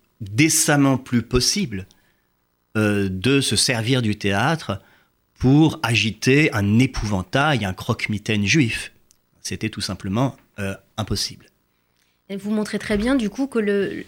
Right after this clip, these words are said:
Speaker 2: face à une pièce comme celle-là, intégralement chef-d'œuvre et intégralement, euh, fondée sur un dispositif anti-juif, la censure, le fait de trier parmi les répliques de Shakespeare, celles qui peuvent encore être audibles aujourd'hui et celles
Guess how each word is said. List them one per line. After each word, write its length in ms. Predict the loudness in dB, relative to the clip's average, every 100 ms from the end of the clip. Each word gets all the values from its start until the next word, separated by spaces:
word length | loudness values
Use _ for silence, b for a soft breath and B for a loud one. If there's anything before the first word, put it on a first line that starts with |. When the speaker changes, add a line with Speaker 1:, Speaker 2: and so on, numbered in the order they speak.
| -16
Speaker 2:
face 280 | -4 -2 0
à 60 |
une 140 | 0 0
pièce 320 | 0 -2 0
comme 200 | -2 -2
celle-là, 600 | 0 0 2 0 -2 -6 -12 _
intégralement 680 | -4 -2 0 0 0 0 0
chef-d'œuvre 560 | 0 0 2 4 2 0
et 100 | 0
intégralement, 840 | 0 0 0 0 0 0 0 -2 -6
euh, 160 | -12 -14 -16 -20 _ _
fondée 380 | _ _ -2 -2
sur 220 | -2 -4
un 80 | -2
dispositif 680 | -2 -4 -4 -4 -4 -8 -4
anti-juif, 440 | -4 -2 -2 -2 0
la 140 | 0
censure, 680 | 0 -2 -2 0 0 0 0
le 100 | -2
fait 220 | -2 -2
de 80 | -4
trier 600 | -4 -4 -2 0 0 -2 B B
parmi 280 | -4 0 2
les 100 | 2
répliques 340 | 2 0 0 -2
de 80 |
Shakespeare, 400 | -2 -2 -2 -2
celles 200 | 0 0
qui 120 | -2 -4
peuvent 280 | 0 0
encore 340 | -2 0 2 2
être 160 | 2
audibles 340 | 2 2 2 0
aujourd'hui 380 | 0 0 -2 -4 B B
et 80 | -2
celles 260 | 0 -2